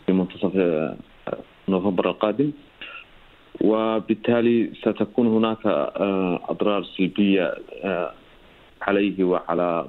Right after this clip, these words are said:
مناصريه في هذه الانتخابات. آه، حوالي دونالد ترامب، آه، يتابعه عشرة ملايين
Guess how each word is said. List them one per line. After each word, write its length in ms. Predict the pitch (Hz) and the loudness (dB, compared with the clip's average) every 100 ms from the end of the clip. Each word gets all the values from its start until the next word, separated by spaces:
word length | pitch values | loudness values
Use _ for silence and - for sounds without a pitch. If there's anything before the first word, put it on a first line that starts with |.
| 92 | -4
مناصريه 760 | 92 87 - 95 95 87 92 - - - - _ - | -2 -4 -2 0 0 0 -2 -2 -6 -20 -20 _ -10
في 120 | 92 | -4
هذه 260 | 95 98 95 | 0 0 0
الانتخابات. 680 | 92 90 - 85 82 92 87 - - - - - - | 0 -4 -4 -4 -2 -2 -4 -12 -20 -20 -20 -20 -4
آه، 540 | 95 92 92 92 90 - | -2 0 0 0 -2 -4
حوالي 460 | - 107 110 110 107 | -4 0 2 2 2
دونالد 320 | 113 110 - | 0 0 0
ترامب، 260 | 107 98 - - | 0 0 -2 -4
آه، 280 | 92 90 80 - - | -2 0 -2 -6 -4
يتابعه 720 | 98 - 95 98 98 90 82 | -2 0 0 0 0 -2 -2
عشرة 260 | 123 - 98 | -2 0 0
ملايين 680 | 95 92 90 98 104 95 | 2 0 0 0 0 -2